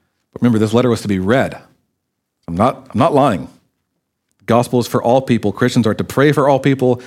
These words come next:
to love all people, to share the message of Jesus with all people, because Paul says God desires all people to be saved. Therefore, we pray for all people.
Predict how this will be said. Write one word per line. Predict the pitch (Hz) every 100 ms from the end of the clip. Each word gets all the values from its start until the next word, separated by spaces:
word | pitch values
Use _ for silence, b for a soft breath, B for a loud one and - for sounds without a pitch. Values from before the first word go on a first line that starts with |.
| B -
to | 98
love | 92 127 127
all | 123
people, | 127 127 110
to | 104
share | 127
the | 113
message | 107 120 135 117
of | 107
Jesus | 98 107 104 104
with | 127 131
all | 127 117
people, | 120 107 107 107 B B B B -
because | 98
Paul | - 117 120
says | 120 113 107
God | 98 107
desires | 101 104 98
all | - 117 117
people | - 107 104
to | 98
be | 92
saved. | 95 87 87
Therefore, | 110 143 113 87 85 B B
we | 120
pray | 120 131
for | 107 82
all |
people. | 76 80 -